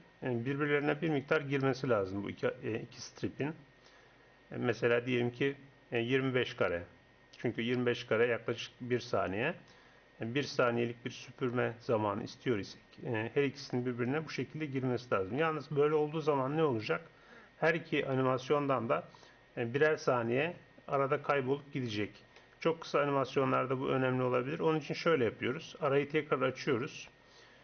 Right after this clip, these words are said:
Şu ilk strip dosyasının, biliyorsunuz bu frame resim dosyalarından oluşuyor. İki yüz elli adet.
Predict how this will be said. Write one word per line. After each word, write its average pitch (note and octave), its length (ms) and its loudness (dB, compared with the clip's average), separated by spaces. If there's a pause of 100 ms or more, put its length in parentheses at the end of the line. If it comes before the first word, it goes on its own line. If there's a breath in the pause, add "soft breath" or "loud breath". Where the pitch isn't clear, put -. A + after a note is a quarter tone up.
(120)
Şu - 180 -2
ilk F#3 260 -4
strip - 440 -6
dosyasının, C3 640 0 (280)
biliyorsunuz C3 460 -2
bu C3 120 -2
frame C3+ 420 0 (240)
resim C#3 320 -4
dosyalarından C3 580 0
oluşuyor. A#2+ 400 -2
İki - 220 -8
yüz A2+ 120 -2
elli A#2+ 200 0
adet. G#2+ 260 -2